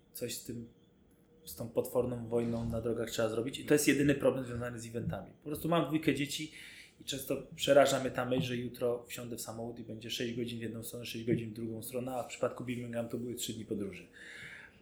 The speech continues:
Natomiast, e, dobra rzecz to jest taka, że, mm, ja jestem artystą i ja lubię, żeby coś po mnie pozostało. Event to nie jest coś, co się zaczyna i kończy. Event to jest coś, co zostaje.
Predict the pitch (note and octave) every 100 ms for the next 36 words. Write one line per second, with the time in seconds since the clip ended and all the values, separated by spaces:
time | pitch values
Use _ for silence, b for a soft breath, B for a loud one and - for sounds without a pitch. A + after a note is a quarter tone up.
0 | - B2+ B2 C3+ C3+ D3 D3 C#3 - C#3
1 | B2+ B2 D3+ D3 B2+ A#2 A#2 - - B2
2 | - C#3 D3+ C3 A#2+ A#2+ B2 B2 - -
3 | A#2+ A#2 A#2+ A#2 A#2 A#2+ A#2 A#2 A2+ A2
4 | B2 C#3 C#3+ B2+ A#2+ - - D#3 D#3 C3
5 | B2+ C3 C3 B2 A#2+ - - - B2 A#2+
6 | B2 A2 - A#2 A2+ D3 - D3 D3 C#3+
7 | - C3+ B2+ B2+ A#2+ - C3 A#2+ - G#2
8 | A#2 A#2 - B2+ A#2 A2 - B2 - A2
9 | - - C3+ C3 B2 B2 - B2 A#2 -
10 | A2+ - G2 D#2